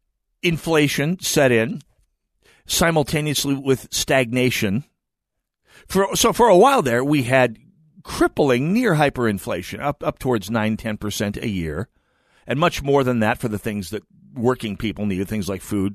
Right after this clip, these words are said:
gasoline, uh, went up way more than that. Uh, the price of a mortgage was up in the teens. You think mortgages are bad now? Think about looking for a house when you're paying thirteen percent for a mortgage. So,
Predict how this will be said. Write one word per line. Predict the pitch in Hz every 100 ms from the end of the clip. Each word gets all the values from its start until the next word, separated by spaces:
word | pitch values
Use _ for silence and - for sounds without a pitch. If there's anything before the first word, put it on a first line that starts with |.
| 95
gasoline, | 95 101 90 113 107 98 101 113 _ _ _ _ _
uh, | 107 101 104
went | 120
up | 87
way | 117 202 165
more | 110 92
than | 85 82
that. | 71 78 - _ _ - _ -
Uh, | 113 107 101 104
the | 120 -
price | - 135 -
of | 107
a | 104
mortgage | 107 117 120 139 127 - - _ _ _ -
was | 117 117 104 110
up | -
in | 110
the | 95
teens. | - 143 139 147 170 - - - _ _ _ _ _ _ -
You | -
think | 247 196
mortgages | 214 190 151 135
are | 123
bad | 135 127 110
now? | 123 120 95 - _ -
Think | - 160 214
about | 160 143
looking | 147 143 135
for | 117
a | 117
house | 113 127 110 - -
when | 113 113
you're | 104
paying | 123 113
thirteen | 143 - - 127 110
percent | 104 - 110 -
for | 98
a | 90
mortgage. | 95 95 85 - - - _ _ _ _ _ _ _ - -
So, | - 170 143